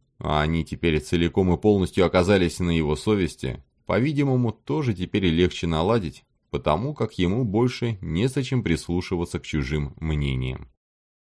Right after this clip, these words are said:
Вот так, сохраняя полную уверенность в себе, Эрик Сайр Лассен входит в допросную отдела по расследованию преступлений против личности. Там он видит двух уже знакомых ему сыщиков.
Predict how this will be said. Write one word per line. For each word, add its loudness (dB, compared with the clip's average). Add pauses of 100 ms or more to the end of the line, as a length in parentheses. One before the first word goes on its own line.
(360)
Вот 6
так, 6 (180)
сохраняя 6
полную 6
уверенность 8
в -12
себе, 4 (100)
Эрик 4
Сайр 6
Лассен 6
входит 4
в 6
допросную 4
отдела 6
по 2
расследованию 4
преступлений 2
против 2
личности. -2 (880)
Там 4
он 2
видит 2
двух -2
уже 4
знакомых 0
ему -2
сыщиков. -8